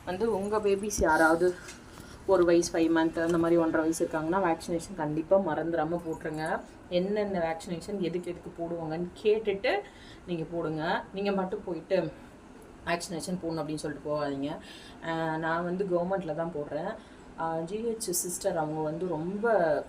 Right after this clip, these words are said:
எல்லாமே டீட்டெயில்டாக சொல்லி தான் போடுவாங்க. இந்த மந்த் ஊசி இதுக்கு போட போறோமா அப்படின்னு சொல்லிட்டு அந்த மருந்தெல்லாம் எடுத்து காமிச்சிட்டு தான் சொல்லுவாங்க. நீங்களும் ரொம்ப கேர்ஃபுல்லா,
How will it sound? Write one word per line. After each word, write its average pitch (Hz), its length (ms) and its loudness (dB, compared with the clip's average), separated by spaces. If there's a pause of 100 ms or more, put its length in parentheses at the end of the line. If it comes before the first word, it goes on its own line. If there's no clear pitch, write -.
எல்லாமே 175 440 0
டீட்டெயில்டாக 202 480 0
சொல்லி 185 320 -4
தான் 185 180 -2
போடுவாங்க. 151 600 -2
இந்த 160 200 -4
மந்த் 170 300 -4
ஊசி 185 520 -4
இதுக்கு - 280 -10
போட 160 160 0
போறோமா 151 400 -2
அப்படின்னு 147 260 -8
சொல்லிட்டு 151 440 -4 (360)
அந்த 160 160 -4
மருந்தெல்லாம் 175 460 0
எடுத்து 170 220 -4
காமிச்சிட்டு 156 380 -6
தான் 165 120 -6
சொல்லுவாங்க. 143 640 -4 (360)
நீங்களும் 180 300 0
ரொம்ப 165 200 -4
கேர்ஃபுல்லா, 156 720 -2